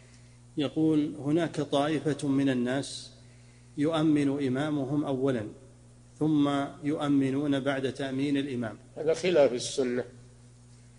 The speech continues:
Speaker 2: هذا خلاف السنة. نعم.
Speaker 1: فضيلة الشيخ وفقكم الله، يقول: "هل التأمين في الدعاء، في دعاء الوتر، كالتأمين في الفاتحة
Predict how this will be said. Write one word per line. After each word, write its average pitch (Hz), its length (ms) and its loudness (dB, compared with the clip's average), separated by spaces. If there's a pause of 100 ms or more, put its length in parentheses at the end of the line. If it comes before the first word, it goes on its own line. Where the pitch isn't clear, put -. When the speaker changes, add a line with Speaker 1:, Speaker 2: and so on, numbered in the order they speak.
(280)
Speaker 2:
هذا 120 220 0
خلاف 127 560 2
السنة. 117 640 -2 (520)
نعم. 110 240 4 (1800)
Speaker 1:
فضيلة 123 380 -2
الشيخ 139 420 -2
وفقكم 127 580 -4
الله، 127 300 -2 (1700)
يقول: 151 460 2
"هل 156 160 0
التأمين 151 580 0
في 147 120 -6
الدعاء، 131 460 -2 (240)
في 131 100 -2
دعاء 131 360 0
الوتر، 127 360 -2 (720)
كالتأمين 147 720 0
في 139 100 -6
الفاتحة 131 640 -4